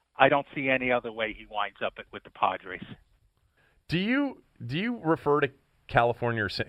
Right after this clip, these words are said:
Speaker 2: San Diego as the Southwest?
Speaker 1: Well, I used to refer to it as the Northeast, but somebody corrected me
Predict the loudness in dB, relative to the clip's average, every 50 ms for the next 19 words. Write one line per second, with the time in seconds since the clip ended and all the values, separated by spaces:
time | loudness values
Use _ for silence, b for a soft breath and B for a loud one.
0 | -4 -8 -8 -4 0 0 0 2 2 2 2 2 0 -2 -2 -2 -4 -8 -10 -2
1 | 0 2 2 2 -2 -2 -2 -2 -2 -2 -4 -10 -14 -18 _ _ _ _ _ _
2 | _ _ _ _ _ _ _ _ _ _ _ _ _ _ _ _ _ _ _ _
3 | _ _ _ _ _ _ _ _ _ _ _ 4 8 10 10 10 8 6 2 0
4 | 0 -6 -6 -4 -4 -6 -4 _ 2 2 2 2 -2 -6 -6 -4 -2 -4 2 2
5 | 2 2 2 _ -8 -10 -8 -6 -6 -6 -6 -6 -8 -8 -8 -10 -10 _ -14 -6
6 | -4 -4 2 4 4 4 4 0 -2 -2 -2 4 6 4 4 4 _ -8 -8 -8
7 | -10 -14